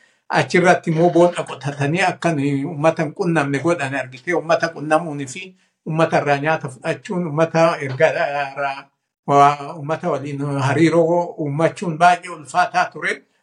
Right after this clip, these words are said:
Haala akkasii san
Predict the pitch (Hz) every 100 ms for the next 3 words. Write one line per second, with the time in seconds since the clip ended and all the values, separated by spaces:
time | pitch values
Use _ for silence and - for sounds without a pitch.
0 | _ _ _ _ _ _ _ _ _ _
1 | _ - 160 170 170 - 180 - 220 -
2 | 175 175